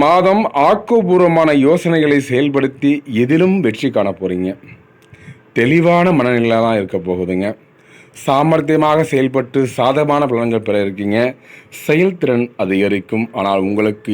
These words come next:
எதிராக சிலர் செயல்படும் சூழ்நிலை இருப்பதால ரொம்ப, ரொம்ப கவனமா இருப்பது நல்லதுங்க. நெருக்கடியான சமயத்தில் எதிர்பார்த்த உதவியெல்லாம் கிடைப்பது தாமதப்படுத்த இருக்குதுங்க. தொழில் மற்றும் வியாபாரம் செய்யக்கூடிய அன்பார்ந்த மேஷராசி நேயர்களுக்கு இந்த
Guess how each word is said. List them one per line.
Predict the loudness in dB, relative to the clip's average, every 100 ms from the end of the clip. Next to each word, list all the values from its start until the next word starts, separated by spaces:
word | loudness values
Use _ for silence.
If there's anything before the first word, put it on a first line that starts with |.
| -2
எதிராக | 0 2 2 0
சிலர் | 0 -2 0
செயல்படும் | -2 0 -2 -2 -4
சூழ்நிலை | -2 2 2 2
இருப்பதால | 0 0 0 2 0 -2 -12 -20 -20 -10 -4
ரொம்ப, | 0 2
ரொம்ப | 2 2 2
கவனமா | 2 2 2 2 2
இருப்பது | 0 -2 -2
நல்லதுங்க. | -2 -4 -6 -10 -20 -20 -20 -20 -20 -4 2
நெருக்கடியான | 4 4 4 4 4 4 2
சமயத்தில் | 2 2 2 0 2 2
எதிர்பார்த்த | 2 2 2 2 2 2 0 2
உதவியெல்லாம் | 2 2 4 2 2
கிடைப்பது | 0 -2 -2 -2 0
தாமதப்படுத்த | 0 0 0 -2 -2 -6
இருக்குதுங்க. | -4 -6 -6 -8 -20 -20 -20 -20 -20 -20 -20 -20 -2
தொழில் | 2 4 4 2 2
மற்றும் | 0 0 2 2
வியாபாரம் | 4 4 4 2 2
செய்யக்கூடிய | 0 2 2 2 2
அன்பார்ந்த | 2 2 2 4 2 2 0 -4 -12 -10 -4
மேஷராசி | -2 0 0 0 -2 -2
நேயர்களுக்கு | 0 0 -2 -4
இந்த | -2